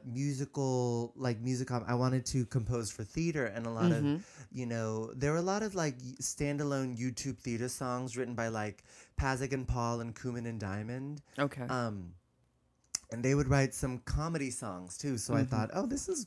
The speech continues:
Speaker 1: that's kinda fun." And so, uh, for, like, some of my songs that I would write for, um, you know, my teacher, like, for my degree, I tried to write, like, comedy songs too.
Speaker 2: Mm-hmm.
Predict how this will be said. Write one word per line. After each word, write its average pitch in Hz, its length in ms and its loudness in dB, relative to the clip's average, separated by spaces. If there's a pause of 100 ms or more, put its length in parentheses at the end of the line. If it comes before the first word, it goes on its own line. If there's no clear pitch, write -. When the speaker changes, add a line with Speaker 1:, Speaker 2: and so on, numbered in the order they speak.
(120)
Speaker 1:
that's - 260 -4
kinda 262 240 0
fun." 110 340 4
And 147 120 2
so, 147 140 4
uh, 127 240 4
for, 131 200 4
like, 120 260 8
some 131 200 0
of 120 80 2
my 117 160 6
songs 113 420 4
that 113 100 6
I 107 120 4
would 101 180 -2 (460)
write 120 340 2
for, 107 400 4
um, 92 500 4 (520)
you 120 100 0
know, 107 140 4
my 98 160 0
teacher, 127 500 0
like, 101 260 0
for 101 320 -4
my 104 140 -2
degree, 104 680 2
I 98 580 4 (360)
tried 123 260 0
to 131 80 -4
write, 120 200 2 (340)
like, 117 220 0
comedy 135 420 2
songs 90 480 -4
too. 143 220 2
Speaker 2:
Mm-hmm. 127 200 -2